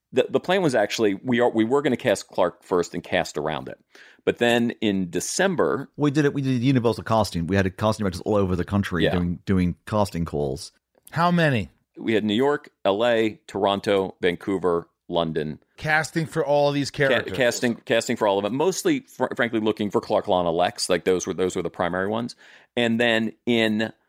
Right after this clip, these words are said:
Speaker 1: um, December of two thousand, we got this tape from
Speaker 2: So it's 'cause
Speaker 1: Vancouver.
Speaker 2: it's, you know, video cassettes.
Speaker 1: Yeah, it's video cassettes.
Speaker 2: So we had a whole s-, box of video cassettes all over the, all these auditions around the, around the
Speaker 3: I
Speaker 2: country.
Speaker 3: still have V H S tapes. I think
Speaker 1: Yeah.
Speaker 3: in
Speaker 2: Yeah.
Speaker 3: here, don't I?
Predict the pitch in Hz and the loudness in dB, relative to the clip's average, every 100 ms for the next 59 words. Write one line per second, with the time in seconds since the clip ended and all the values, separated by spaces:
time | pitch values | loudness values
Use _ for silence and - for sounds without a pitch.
0 | _ _ _ - - 107 104 98 98 - | _ _ _ -4 0 2 2 2 -2 -6
1 | _ _ 113 107 - 131 135 147 185 202 | _ _ -10 -4 -2 0 0 0 0 -2
2 | - - 104 98 92 - 147 117 95 90 | -6 -2 0 0 -6 -8 -2 0 0 -2
3 | 90 123 - _ 104 95 95 110 - - | -6 -8 -14 _ -4 -4 -2 -2 -4 -4
4 | - 143 - - 120 101 104 117 101 117 | -4 -4 -4 -2 0 0 0 0 0 0
5 | 139 - 135 87 175 139 78 - 82 - | -4 -4 -2 0 0 0 -2 -4 -8 -8
6 | - - 85 - 85 87 - - 78 - | -10 -6 -6 0 2 2 0 -4 -4 -2
7 | 110 107 120 113 107 101 120 - 95 104 | 0 2 2 0 -2 -2 -2 -2 -4 0
8 | 95 92 95 82 101 107 107 95 107 107 | 0 0 -4 -2 2 2 2 0 -2 0
9 | 95 - 101 98 98 98 92 92 101 92 | -2 -4 -2 0 0 -2 -2 0 -2 -2
10 | 87 101 104 107 110 - _ _ - 104 | 2 2 2 2 -2 -8 _ _ -8 -4
11 | 151 156 190 107 85 82 80 82 - 113 | -2 0 0 0 -2 -4 -4 -6 -4 -6
12 | 110 123 107 123 120 151 82 73 95 135 | -2 0 2 2 2 0 -2 -6 -8 -6
13 | 151 139 | -6 -8